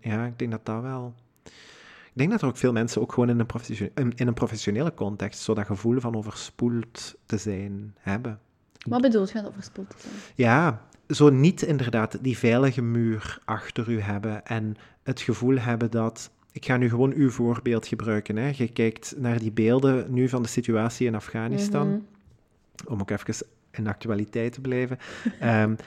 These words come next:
Speaker 1: dat overspoelt u, omdat je daar niks
Speaker 2: Mhm.
Speaker 1: aan kunt doen. Dat is groter dan uzelf en
Speaker 2: Ja.
Speaker 1: dat, dat ligt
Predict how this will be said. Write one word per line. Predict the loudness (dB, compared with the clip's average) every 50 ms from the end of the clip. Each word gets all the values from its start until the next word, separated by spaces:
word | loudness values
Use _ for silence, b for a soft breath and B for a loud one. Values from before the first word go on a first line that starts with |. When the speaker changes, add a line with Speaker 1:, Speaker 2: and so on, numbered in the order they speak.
| B B B
Speaker 1:
dat | 4 4 6
overspoelt | 6 6 4 4 -2 -4 0 6 6 8 8 6 4 0
u, | -4 -4 -6 -6 -4
omdat | -2 0 2 0 2
je | 2 2
daar | 2 2 4
niks | 4 4 6 6
Speaker 2:
Mhm. | 8 8
Speaker 1:
aan | 6 6
kunt | 4 2 0 4
doen. | 2 2 2 4
Dat | 0 -2 -2
is | -2 -4
groter | 0 6 6 6 6 6 2
dan | 0 0 2 2
uzelf | 0 0 0 0 0 0 0 0 0 0 -2 -4 -10 -14 -8
en | -6 -4 -4 -4 -4 -4
Speaker 2:
Ja. | -4 -4 -4 -4 -4 -4 -6 -6 -8 -10 -12
Speaker 1:
dat, | -2 0 0 0 0 -6 -14 -18 -18 -18 -16
dat | -2 0 0 0 2 0
ligt | 2 4 4 4 4 0 -6